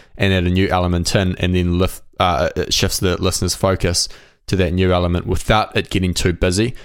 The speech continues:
And that's really important, uh, kind of, what's the word, like,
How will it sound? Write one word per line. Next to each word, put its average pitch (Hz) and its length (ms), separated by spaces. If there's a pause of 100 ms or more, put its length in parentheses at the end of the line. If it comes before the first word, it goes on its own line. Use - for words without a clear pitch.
(1040)
And 123 120
that's 143 200
really 127 400
important, 110 800 (160)
uh, 95 500 (2000)
kind 147 280
of, 123 320 (1120)
what's 104 200
the 107 80
word, 92 340
like, 95 360